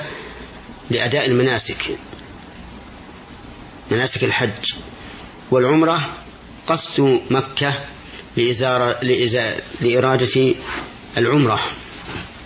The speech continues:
وقوله لله فيه الإشارة إلى الإخلاص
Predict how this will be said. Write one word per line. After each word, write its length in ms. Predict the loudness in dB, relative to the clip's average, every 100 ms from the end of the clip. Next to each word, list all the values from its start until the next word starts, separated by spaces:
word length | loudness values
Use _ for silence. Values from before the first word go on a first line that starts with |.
| -16 -16 -16 -16 -14 -14 -14 -16 -16 -14 -14 -14 -16 -16 -16 -16 -16 -14 -14 -14 -16 -16 -16 -16 -14 -14 -14 -16 -16 -16 -16 -16 -16 -16 -8 0
وقوله 460 | 2 4 6 6
لله 480 | 4 4 2 2 0 -6 -14 -16 -16 -8 0
فيه 220 | 4 4
الإشارة 400 | 4 2 2 2
إلى 160 | 2
الإخلاص 560 | 2 0 0 0 0